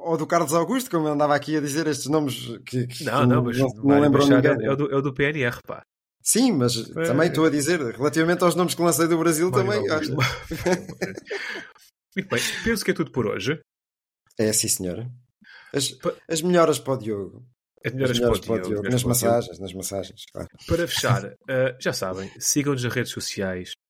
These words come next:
Speaker 2: Por favor, eh, subscriçãozinha, um likezinho, façam comentários. Digam
Speaker 1: Donativos,
Speaker 2: que,
Speaker 1: donativos.
Speaker 2: donativos.
Speaker 1: Nós
Speaker 2: Digam,
Speaker 1: vamos pôr lá o, o nib.
Speaker 2: digam o que querem de nós, digam o que não querem. Eh, digam se ficam felizes pela ausência do Diogo. Ou se ficam,
Speaker 1: Ora.
Speaker 2: ou,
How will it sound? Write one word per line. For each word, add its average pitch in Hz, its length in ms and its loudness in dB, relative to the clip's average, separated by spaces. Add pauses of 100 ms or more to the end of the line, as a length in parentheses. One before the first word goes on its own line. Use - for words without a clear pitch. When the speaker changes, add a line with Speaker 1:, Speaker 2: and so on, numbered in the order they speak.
(180)
Speaker 2:
Por 170 120 0
favor, 117 440 -2
eh, 110 220 -8 (180)
subscriçãozinha, 101 1040 -6
um 190 140 -6
likezinho, 101 600 -6
façam 139 360 -4
comentários. 101 720 -8 (480)
Digam 139 160 4
Speaker 1:
Donativos, 160 640 2
Speaker 2:
que, - 80 -18
Speaker 1:
donativos. 131 340 0
Speaker 2:
donativos. 110 380 -2
Speaker 1:
Nós 170 160 4
Speaker 2:
Digam, 175 140 4
Speaker 1:
vamos 160 160 2
pôr 156 160 -2
lá 147 180 2
o, 123 180 -2 (200)
o 117 40 -4
nib. 120 480 -4
Speaker 2:
digam 185 260 0
o - 80 -4
que 139 100 -2
querem 143 260 -2
de 110 60 -10
nós, 104 340 -4
digam 151 240 -2
o 127 80 -6
que 143 100 -12
não 127 160 -6
querem. 95 520 -6 (220)
Eh, 120 220 -6
digam 160 300 -2
se - 80 -8
ficam 139 240 -6
felizes 127 300 -6
pela 123 160 0
ausência 113 260 -6
do 107 120 -12
Diogo. 95 440 -10 (240)
Ou 147 80 4
se - 80 -2
ficam, - 180 -2
Speaker 1:
Ora. 127 160 4
Speaker 2:
ou, 123 80 -6